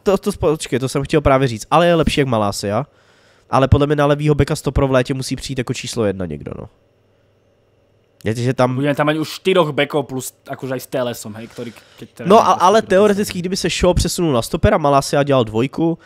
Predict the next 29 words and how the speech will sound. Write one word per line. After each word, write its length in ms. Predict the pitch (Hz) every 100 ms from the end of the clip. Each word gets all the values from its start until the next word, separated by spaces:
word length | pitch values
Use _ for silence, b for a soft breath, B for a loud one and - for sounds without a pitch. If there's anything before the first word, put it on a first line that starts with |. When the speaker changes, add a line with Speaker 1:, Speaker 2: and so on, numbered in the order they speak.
| b _ 113
Speaker 1:
eh, 40 | 117
T 100 | 127 131
S 60 |
půjde, 300 | - 143 123 107
půjde 200 | 135 135
pryč, 240 | 117 120
že 100 | 120
jo, 160 | 147 151 b b b b b _ _ -
tak, 180 | 135 - _ _ -
eh, 40 | 135 131 127 123 117 117 117
bych 300 | 123 127 -
si 160 | -
to 120 | 123 123
jako 200 | - 131
dovedl 420 | 117 113 120 127
představit, 560 | - 101 - 85 62 -
no. 160 | 71 -
A 60 | 127
Lukáš 360 | 165 - 160
jako 140 | 185 175
na 60 |
Speaker 2:
Mhm. 40 | 160 143
Speaker 1:
stoperovi 300 | 127 165 160
není 260 | 151 143
podle 240 | 135 120 113
mě 100 | 107
špatná 340 | - 98 90
varianta, 440 | 85 82 69 -
no. 60 | -